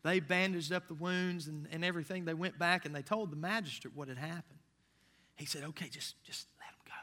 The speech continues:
Let 'em go now." Paul said, "Uh, uh, uh. No, sir. You're gonna come escort me out of here."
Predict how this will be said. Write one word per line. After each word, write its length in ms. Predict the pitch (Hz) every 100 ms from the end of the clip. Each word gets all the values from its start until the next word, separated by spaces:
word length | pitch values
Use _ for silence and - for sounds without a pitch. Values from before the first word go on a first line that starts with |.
| - _ _ _ _ _ _ -
Let 80 | 139
'em 100 | 170
go 280 | 208 202 135
now." 120 | 123 - _ _ _ _ _ _ _ _ _ _ _ -
Paul 220 | 123 120
said, 260 | 123 113 110 _ _ _
"Uh, 160 | 120 117
uh, 180 | 123 151 180
uh. 440 | 208 247 220 208 - - _ _ _ _ _ _ _ _ _ _ _ _ _ _ _ -
No, 540 | 110 113 120 131 135 139
sir. 460 | - 139 120 113 110 - _ _ _ _ _ _ _ _ _ _ -
You're 160 | 131 127
gonna 180 | 127
come 320 | 117 139 117 117
escort 500 | 117 - - 123 123
me 160 | 107 107
out 160 | 104
of 80 | 107
here." 220 | 104 104